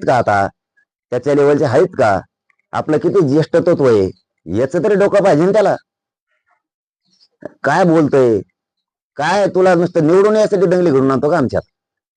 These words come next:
आणि कोणी काय केलं आणि काय नाही, सरकारच त्या फडणवीसकडे आहे. फडणवीस तेवढ्या बाबतीत हुशार आहे, तो हे काही सांगायची गरज नाही. ते चौकशी करीन आणि टाकणं म्हणजे मध्ये म्हणा, कोणा कोणाला माहित होतं त्याला,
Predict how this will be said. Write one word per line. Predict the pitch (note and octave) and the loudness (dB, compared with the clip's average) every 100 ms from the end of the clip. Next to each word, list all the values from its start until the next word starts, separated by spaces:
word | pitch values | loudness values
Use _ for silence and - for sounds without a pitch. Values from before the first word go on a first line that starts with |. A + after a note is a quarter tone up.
| _ _ _ _ _ - | _ _ _ _ _ -12
आणि | A2 | -6
कोणी | D#3 G3 G3 | 0 0 2
काय | F3 G3+ | 2 0
केलं | F#3 G3 | 2 0
आणि | G3+ F3+ | 0 0
काय | F#3+ | 0
नाही, | G3+ G3+ | 0 -2
सरकारच | - A#2 - E3 G3+ | -2 -4 -2 -2 0
त्या | G#3 | -2
फडणवीसकडे | C#3+ D#3+ G3 - G#3 | 0 0 0 -2 0
आहे. | F3 A2+ _ _ _ | 2 0 _ _ _
फडणवीस | A2+ D3 E3 | -4 -4 -2
तेवढ्या | F3+ E3+ F3 | 0 2 2
बाबतीत | F3 F#3 F3 _ _ _ - | 2 -2 -4 _ _ _ -10
हुशार | C3+ G3 | -4 -2
आहे, | F3+ | -2
तो | F#3 | 0
हे | E3+ | -2
काही | F#3+ | -2
सांगायची | F3+ F3 E3+ E3 | -2 0 2 2
गरज | D#3 | 2
नाही. | C#3+ - _ _ - | 0 -4 _ _ -6
ते | C3+ | -4
चौकशी | C3+ G3 F#3 F3 | -2 -2 -2 -4
करीन | F#3 G3+ A#3 | -2 0 0
आणि | G#3 | -2
टाकणं | - G#3 G#3+ | -2 -2 0
म्हणजे | A#3+ A3 F3 | 0 0 0
मध्ये | E3 D#3 C#3 | 0 0 0
म्हणा, | B2+ F#2 F2 _ _ - | 0 -4 -8 _ _ -4
कोणा | E3 D#3 | -2 0
कोणाला | D3+ C#3+ | 0 0
माहित | D#3 A2+ | 0 0
होतं | G2+ G#2+ | 0 0
त्याला, | G#2 E2+ | 0 0